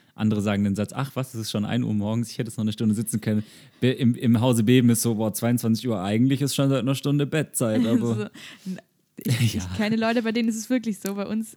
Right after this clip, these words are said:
Speaker 2: ist Bettzeit ein
Speaker 1: Ja,
Speaker 2: bisschen
Speaker 1: bei uns
Speaker 2: später.
Speaker 1: nicht ganz so, aber
Speaker 2: Aber kommt schon vor, so ist nett. Aber was mich halt eben auch gefreut hat, ist,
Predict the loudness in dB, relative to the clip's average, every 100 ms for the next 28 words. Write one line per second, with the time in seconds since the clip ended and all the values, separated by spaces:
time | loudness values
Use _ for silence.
0 | -12 -8 -6 -6 -8 -4 -4 0 0 0
1 | 0 0 0 0 0 0 -2 -2 -4 -4
2 | -6 -10 -12 -2 0 2 0 0 -2 -2
3 | -2 -2 -4 -4 -2 -2 -2 -2 -4 -4
4 | -6 -6 -4 -2 -2 -4 -20 -20 _ _
5 | _ _ _ -6 -4 0 0 0 -2 -4
6 | -2 -2 0 -2 -2 0 2 2 0 2
7 | 0 0 -8